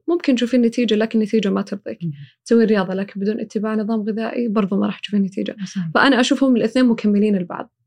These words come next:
Speaker 1: فهمتي علي؟
Speaker 2: مم.
Speaker 1: لابد من اتباع كل السبل عشان نشوف نتيجة ترضينا.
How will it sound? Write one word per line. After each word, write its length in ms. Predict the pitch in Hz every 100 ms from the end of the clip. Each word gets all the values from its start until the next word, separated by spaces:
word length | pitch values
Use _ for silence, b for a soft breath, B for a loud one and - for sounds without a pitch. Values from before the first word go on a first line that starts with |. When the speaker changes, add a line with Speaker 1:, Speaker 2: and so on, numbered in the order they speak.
| _ -
Speaker 1:
فهمتي 200 | 196 208
علي؟ 200 | 202 220
Speaker 2:
مم. 440 | 190 170 170 151 _
Speaker 1:
لابد 340 | 226 226 226 202
من 100 | 196
اتباع 480 | - 196 208 202
كل 220 | 226 233 226
السبل 540 | 220 190 202 208 -
عشان 220 | 208 185 202
نشوف 220 | 202 190
نتيجة 340 | 196 202 202
ترضينا. 460 | 196 202 208 214